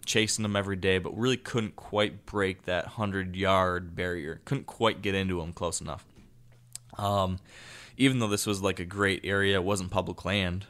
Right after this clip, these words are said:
Uh, it was, it was private, so a lot more elk, a lot less pressured. Um, they still weren't really responding to calls. Like, they wouldn't come into calls. They would respond to bugles in the distance, and, you know, you could locate 'em, but you couldn't get 'em to come into you.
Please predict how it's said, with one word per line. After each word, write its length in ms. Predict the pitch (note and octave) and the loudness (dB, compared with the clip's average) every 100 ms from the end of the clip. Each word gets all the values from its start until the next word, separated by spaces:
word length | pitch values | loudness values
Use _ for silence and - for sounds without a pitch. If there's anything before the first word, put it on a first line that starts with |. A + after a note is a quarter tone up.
| - | -4
Uh, 240 | F2+ F2+ F2 | 0 0 0
it 20 | |
was, 120 | F2+ - | -6 -10
it 40 | - | -10
was 120 | F#2 | -10
private, 560 | - - F2 G2+ F2+ - - - - | -8 -4 -2 0 -2 -6 -20 -20 -6
so 560 | - G#2 F#2 F2+ F2 - | 0 4 4 2 0 -6
a 60 | |
lot 300 | F2 F#2 G2+ | -2 2 2
more 180 | G2 F#2 | 2 2
elk, 300 | F2 F2 - - _ | 2 -2 -10 -20 _
a 40 | F#2 | -4
lot 240 | F2+ D#2 | -2 -2
less 160 | E2+ - | -4 -8
pressured. 600 | - G#2 G2+ F#2 F2+ G#2+ _ - - - - | -2 0 0 -2 -6 -8 _ -20 -20 -12 -2
Um, 240 | E2+ E2+ | 0 2
they 80 | G2+ | 0
still 340 | - C3 B2 | 0 2 2
weren't 160 | G#2+ F#2 | 0 -2
really 200 | G#2 G2+ | 0 0
responding 500 | E2+ - F#2 F#2+ F#2 | 0 2 2 2 -2
to 40 | |
calls. 380 | - E2+ F2 G2+ | 0 2 2 0
Like, 100 | F2+ | -2
they 60 | F#2+ | 0
wouldn't 280 | G#2+ E2+ | 0 -2
come 200 | - F#2+ | -4 -4
into 160 | F2 F#2+ | -2 -4
calls. 400 | F#2+ A2 A#2 - | 0 0 0 -2
They 140 | G#2 | 2
would 120 | A2 G2 | 2 2
respond 380 | F#2+ - G2 | -2 0 0
to 80 | F2+ | -2
bugles 580 | E2+ A2 C3 F#2+ G2 - | 0 2 4 2 -2 -4
in 100 | G2+ | -4
the 60 | F#2 | 0
distance, 540 | G#2 A2+ F2+ F#2 - | 0 0 -2 -4 -4
and, 100 | F#2 | -4
you 60 | F2+ | -2
know, 60 | |
you 100 | F2+ | -2
could 100 | F2+ | -4
locate 440 | F2 G#2+ - C3+ D3+ | 2 2 4 0 0
'em, 160 | D#3+ - - - - | -4 -8 -16 -20 -6
but 300 | - G#2 - | 0 0 0
you 60 | F#2+ | -6
couldn't 320 | - C3 G2 | 2 2 4
get 100 | A2 | 0
'em 80 | G2+ | 0
to 60 | F#2 | -2
come 220 | - F2+ | -2 -2
into 200 | F#2 E2 | -2 -4
you. 180 | D2+ | -6